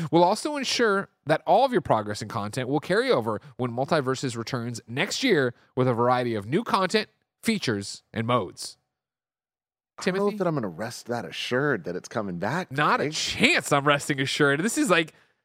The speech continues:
Speaker 1: one of those you read, you're like, "Was this really, this was the,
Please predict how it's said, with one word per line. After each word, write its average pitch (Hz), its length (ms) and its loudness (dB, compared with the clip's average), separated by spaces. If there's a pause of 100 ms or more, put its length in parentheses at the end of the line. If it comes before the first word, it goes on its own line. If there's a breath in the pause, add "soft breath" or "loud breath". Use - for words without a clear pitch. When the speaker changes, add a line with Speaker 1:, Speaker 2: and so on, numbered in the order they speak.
(100)
Speaker 1:
one 202 160 8
of 214 80 6
those 208 540 4
you 175 160 2
read, 202 160 2
you're 190 100 2
like, 170 120 0 (680)
"Was 185 140 -4
this 339 220 -4
really, 240 460 2 (480)
this 240 200 0
was 302 120 -6
the, 208 120 -2